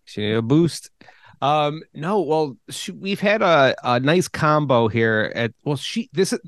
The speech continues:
okay, this was her combo platter. All right, this was her K F C combo platter. Um, she was on her period.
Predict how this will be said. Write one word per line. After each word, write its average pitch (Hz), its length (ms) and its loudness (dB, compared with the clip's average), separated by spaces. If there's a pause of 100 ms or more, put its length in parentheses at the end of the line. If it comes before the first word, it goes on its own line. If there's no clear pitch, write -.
okay, 151 240 -4
this 180 240 -2
was 196 140 0
her 123 180 2
combo 104 440 -2
platter. 92 520 -4 (160)
All 113 60 2
right, 117 180 2
this 143 120 0
was 175 120 0
her 147 100 -2
K 131 260 2
F 123 100 2
C 113 180 -6
combo 95 340 -8
platter. 85 480 -10 (1300)
Um, 110 460 2
she - 160 -2
was 113 100 -2
on 123 160 0
her 151 160 0
period. 107 960 2